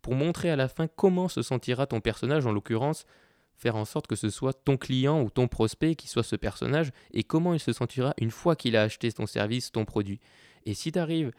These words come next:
à non seulement qu'il s'identifie à l'histoire que tu lui racontes, qu'il comprend les problèmes parce que c'est ses problèmes, du coup qu'il comprend que tu comprends ses problèmes, que tu lui montres que, euh, d'autres personnes et que ton produit a aidé d'autres personnes à atteindre cet objectif qu'il a tellement envie d'atteindre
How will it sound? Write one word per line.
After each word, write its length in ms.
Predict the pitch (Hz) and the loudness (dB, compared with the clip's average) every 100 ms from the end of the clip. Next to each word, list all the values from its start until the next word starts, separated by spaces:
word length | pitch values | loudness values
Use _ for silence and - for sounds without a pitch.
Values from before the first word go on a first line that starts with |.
| _ _ - | _ _ -6
à 80 | 110 | -2
non 120 | 147 | 0
seulement 360 | - 156 160 | 2 2 2
qu'il 120 | 147 131 | 0 -2
s'identifie 720 | 147 147 - 147 - 110 107 _ _ - | 0 0 0 -6 -6 -10 -10 _ _ -6
à 100 | 104 | -2
l'histoire 380 | 123 - 143 | -2 -2 0
que 80 | - | 2
tu 140 | 120 120 | 0 2
lui 60 | |
racontes, 460 | 123 127 - 104 - _ _ _ | 2 2 0 -4 -4 _ _ _
qu'il 120 | 120 | -8
comprend 400 | - 175 - 175 | 0 0 2 0
les 80 | 147 | 2
problèmes 340 | - 139 135 | 4 4 2
parce 160 | - - | -2 -4
que 80 | |
c'est 160 | 107 113 | -4 -2
ses 200 | - 160 | -2 -2
problèmes, 400 | - 143 127 104 | 0 2 4 2
du 80 | 104 | -2
coup 160 | - | -6
qu'il 120 | 143 120 | -8 -6
comprend 360 | 143 135 156 | -4 -4 -4
que 80 | 151 | -6
tu 100 | - | -10
comprends 400 | - 165 185 226 | -4 -2 -2 -2
ses 140 | 190 - | -4 -4
problèmes, 440 | - 113 107 101 - _ _ _ _ | 0 2 2 -2 -8 _ _ _ _
que 80 | - | -4
tu 180 | 113 131 | -4 -2
lui 120 | 131 | 0
montres 280 | 143 156 - | 2 0 0
que, 300 | - 117 117 _ _ - | 0 2 2 _ _ -4
euh, 100 | 104 | -2
d'autres 240 | 104 160 | 0 0
personnes 520 | - 160 - - 135 113 | 2 -2 0 0 2 2
et 40 | |
que 120 | - | -2
ton 160 | 110 113 | -4 -4
produit 320 | - 127 131 | -2 0 2
a 40 | |
aidé 200 | 120 117 | 2 0
d'autres 240 | 113 151 165 | 2 0 2
personnes 420 | 160 - 147 127 | 0 0 0 0
à 140 | 107 | 2
atteindre 400 | 139 - 170 156 | 2 2 0 0
cet 180 | 120 123 | -2 0
objectif 540 | 127 117 123 - 131 - | 0 0 -2 0 -4 -2
qu'il 140 | - | -4
a 60 | 101 | -2
tellement 420 | - 160 165 151 | 2 2 4 2
envie 160 | 131 | 2
d'atteindre 420 | 123 117 127 123 | 0 0 0 -2